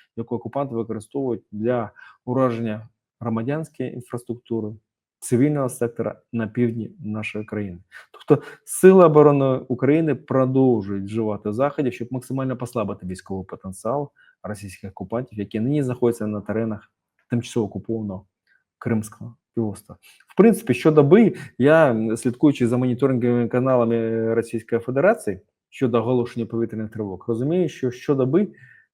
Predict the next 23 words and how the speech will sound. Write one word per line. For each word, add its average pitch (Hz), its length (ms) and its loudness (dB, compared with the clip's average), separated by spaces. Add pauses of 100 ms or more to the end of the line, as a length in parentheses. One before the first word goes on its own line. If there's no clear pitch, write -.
(100)
повітряні 127 400 0
тривоги 139 420 0
лунають 123 400 0
в 120 40 -2
різних 123 340 0
куточках - 680 -6 (680)
нині 120 240 -6
окупованого 113 520 -8
Кримського 107 400 -10
півострова. 98 640 -12 (600)
Причому, 113 500 -2
е, 113 720 0
ці 143 220 0
тривоги 131 460 2
не 123 100 0
лунають 165 600 -2
на 127 140 -6
широкий 123 380 -8
загал, 110 300 -6
тобто 113 260 -10
не 127 240 0
ревуть 131 520 0
ревуни. 117 460 -2